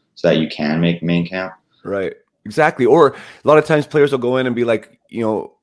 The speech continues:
Speaker 2: they're focused on the result of, like, "Well, I need to have a goal or an assist, or I wanna score tonight," or whatever that
Speaker 1: Yeah.
Speaker 2: is, that, that thing is, right? But, like, you taking it a step farther back and saying, "I want the puck.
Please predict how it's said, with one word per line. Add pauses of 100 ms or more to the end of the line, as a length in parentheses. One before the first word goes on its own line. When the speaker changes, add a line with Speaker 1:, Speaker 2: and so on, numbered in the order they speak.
(320)
Speaker 2:
they're
focused
on
the
result
of,
like,
"Well,
I
need
to
have
a
goal
or
an
assist,
or
I
wanna
score
tonight,"
or
whatever
that
Speaker 1:
Yeah.
Speaker 2:
is,
that,
that
thing
is,
right?
But,
like, (320)
you
taking
it
a
step
farther
back
and
saying,
"I
want
the
puck.